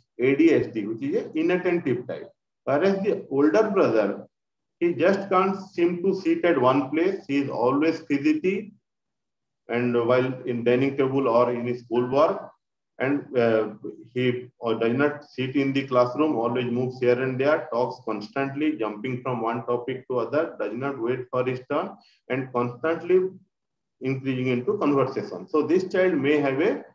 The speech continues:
hyperactive impulsive type or maybe a combined type of attention deficit hyperactive disorder. In both the cases, you can see there are a lot of symptoms. So you can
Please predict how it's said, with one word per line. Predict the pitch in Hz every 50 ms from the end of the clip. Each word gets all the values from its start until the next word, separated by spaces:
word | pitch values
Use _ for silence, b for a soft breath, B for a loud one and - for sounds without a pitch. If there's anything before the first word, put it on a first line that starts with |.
| _ _ _ _ -
hyperactive | 123 131 131 180 180 180 175 - - 190 160 139
impulsive | 131 135 131 - 143 139 139 135 - 143 135 139 -
type | 127 135 165 185 160
or | 139 131 123
maybe | 123 127 127 120 131 160
a | 185 -
combined | - 131 120 123 131 147 156 160 160 151 -
type | 127 113 110 107 127
of | 180 233 226 - - _ _ _ _ _ _ _ -
attention | 117 117 131 127 123 123 135 123 117
deficit | 113 107 - 120 117 - 202 208 190
hyperactive | 127 110 - 113 98 95 - - 180 185 180
disorder. | - 143 117 107 98 92 - 90 92
In | 123 131 127 123
both | 127 143 160 175 165 -
the | 208 208
cases, | - 190 180 185 190 180 165
you | 151 156
can | - 151 147 143
see | - - 190 233 185
there | 196 143 135 135
are | 139 135
a | 127
lot | 131 143 165 175
of | 196 190 - -
symptoms. | 156 143 139 135 147 - - - -
So | 143
you | 143 143 139
can | 147 208 247 294 -